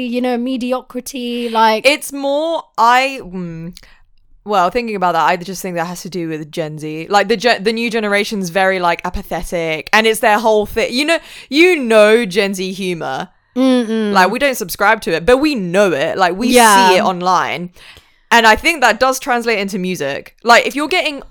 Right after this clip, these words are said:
Speaker 2: new artists who are younger and they're part of that generation, they're gonna have their own style. And I definitely think the apathy comes out. Like,
Speaker 1: Mm.
Speaker 2: when I first heard Olivia Rodrigo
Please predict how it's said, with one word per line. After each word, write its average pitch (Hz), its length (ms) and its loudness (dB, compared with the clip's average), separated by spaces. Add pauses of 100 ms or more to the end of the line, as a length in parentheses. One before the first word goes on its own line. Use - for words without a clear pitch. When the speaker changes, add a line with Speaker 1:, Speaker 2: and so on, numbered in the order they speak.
(180)
Speaker 2:
new 202 440 -2
artists 220 580 -2
who 190 100 -6
are 175 80 0
younger 185 800 0
and 175 120 -4
they're 175 100 -4
part 196 280 -2
of 185 60 -6
that 165 160 -2
generation, 170 440 -6
they're 202 120 0
gonna 247 180 -2
have 202 180 -2
their 185 160 0
own 170 120 -6
style. 165 520 0
And 196 320 2
I 185 160 6
definitely 208 340 -4
think 185 200 -6
the - 100 -6
apathy 175 360 -6
comes 185 400 -4
out. 190 420 0 (100)
Like, 302 420 6
Speaker 1:
Mm. 285 460 2 (100)
Speaker 2:
when 269 260 4
I 302 120 4
first 285 340 0
heard 247 180 0
Olivia 208 380 -4
Rodrigo 175 720 -4